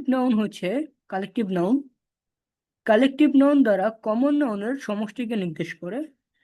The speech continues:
এবং কালেকটিভ নাউনের সাথে এস বা এস যুক্ত হয়ে কখনোই প্লুরাল হয় না, তবে কালেকটিভ নাউনের সাথে এস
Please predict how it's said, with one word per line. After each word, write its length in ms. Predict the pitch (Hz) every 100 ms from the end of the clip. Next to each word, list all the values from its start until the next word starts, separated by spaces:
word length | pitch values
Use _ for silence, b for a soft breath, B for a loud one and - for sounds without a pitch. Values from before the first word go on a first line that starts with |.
| _ -
এবং 180 | 185 175
কালেকটিভ 440 | 196 247 - 277
নাউনের 240 | 269 277 277
সাথে 320 | 294 285 269
এস 240 | 196 190 190
বা 120 | 240
এস 440 | 226 247 277 - _ _ _ _ _ _ _ -
যুক্ত 340 | 175 214 - 285
হয়ে 320 | 202 202 240
কখনোই 460 | 233 226 285 294 302
প্লুরাল 340 | 247 214 214
হয় 180 | 180 175
না, 240 | 190 311 - _ _ _ _ _ -
তবে 180 | 202 220
কালেকটিভ 580 | - 214 240 247 285 277 269
নাউনের 720 | 269 294 254 226 247 240 226
সাথে 320 | - 220 220
এস 280 | 214 202